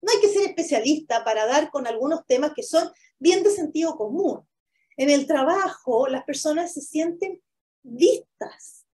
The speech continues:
Se, es, es muy, eh, suena como raro, pero si hay algo que le afecta la calidad de vida y la salud a una persona, es no ser vista.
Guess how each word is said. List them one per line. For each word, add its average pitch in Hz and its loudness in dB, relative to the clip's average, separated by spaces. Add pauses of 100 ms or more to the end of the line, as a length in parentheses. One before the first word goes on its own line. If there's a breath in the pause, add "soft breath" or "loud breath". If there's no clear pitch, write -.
(340 soft breath)
Se, 403 -2
es, 370 -4 (220)
es 403 4
muy, 403 2 (560)
eh, - -8
suena 427 0
como 370 -2
raro, 349 0
pero 277 -4 (600)
si - 4
hay 330 6 (220)
algo 262 4
que 277 -2
le 262 2
afecta 254 -2 (600)
la 269 -4
calidad 269 2
de 285 0
vida 294 2
y 269 -2
la 254 -2
salud 254 -6
a - -4
una 277 -4
persona, 247 -4
es 240 -6
no 262 -2
ser 302 -4
vista. - -14